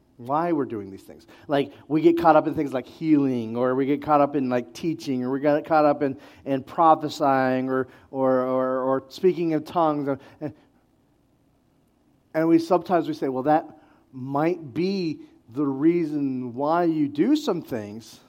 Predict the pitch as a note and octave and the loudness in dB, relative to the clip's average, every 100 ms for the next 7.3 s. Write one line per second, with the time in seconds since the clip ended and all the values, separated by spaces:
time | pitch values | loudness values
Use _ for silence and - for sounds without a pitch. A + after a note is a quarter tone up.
0 | _ _ _ _ _ _ _ _ _ _ | _ _ _ _ _ _ _ _ _ _
1 | _ _ _ _ _ C#3+ D#3+ F3 D3+ C#3 | _ _ _ _ _ -6 -2 -2 -4 -10
2 | A#2+ A#2+ D#3+ E3 E3+ D#3+ D3 D3+ C#3+ C3+ | -14 -2 0 0 2 2 2 0 0 -4
3 | - C3 - D3+ C#3 D#3+ C#3+ - - - | -10 -12 -8 -8 -4 -2 -2 -4 -18 -8
4 | D#3 D#3 D3 D#3+ D#3+ D#3+ D#3 D3+ D3+ - | -2 -2 -2 -6 -4 -2 2 2 0 -4
5 | D#3+ E3 F3 D#3+ D3 - _ _ _ A2+ | -4 -2 -2 -2 -6 -12 _ _ _ -4
6 | D#3+ E3 D3 B2+ D3+ F#3 F3+ - C3+ A#2 | 0 2 0 -2 -4 -4 -6 -10 -10 -8
7 | A#2 A2+ - | -8 -10 -20